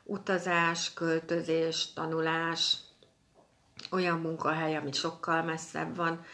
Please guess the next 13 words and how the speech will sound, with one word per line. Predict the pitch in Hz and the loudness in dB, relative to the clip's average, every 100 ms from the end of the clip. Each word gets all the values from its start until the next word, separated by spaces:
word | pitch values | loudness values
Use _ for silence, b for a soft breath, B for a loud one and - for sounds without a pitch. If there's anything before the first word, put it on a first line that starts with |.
| B | B
nyelvtanulás, | - 170 160 170 170 156 160 160 160 160 165 - B B B - | -4 0 0 -2 -4 -4 -2 0 2 2 0 -2 B B B -8
ezek | 160 160 170 | -4 -4 -2
a | 180 | 2
dolgok | 175 170 170 175 | 4 4 2 2
támogatva | 190 175 156 143 139 - 147 | 4 4 2 -2 -6 -6 -6
lesznek. | 135 135 - 135 123 123 _ _ B B B B B B B | -6 -10 -12 -10 -12 -14 _ _ B B B B B B B
Kreatívabbak | - 190 196 196 208 202 196 202 196 196 196 | 2 6 6 6 2 2 4 4 6 2 4
lehetünk, | 196 185 185 185 190 190 202 196 - | 2 2 0 -2 2 2 2 -2 -6
a | 160 | -2
művészi | 160 170 175 165 160 165 - 165 | 0 2 2 4 4 2 0 2
oldalunk | 165 165 156 160 160 | 4 2 2 0 -2
is | 165 - | -2 -2
előjöhet. | - 151 156 151 160 156 156 160 - - | 0 0 2 2 0 0 -2 -2 -8 -10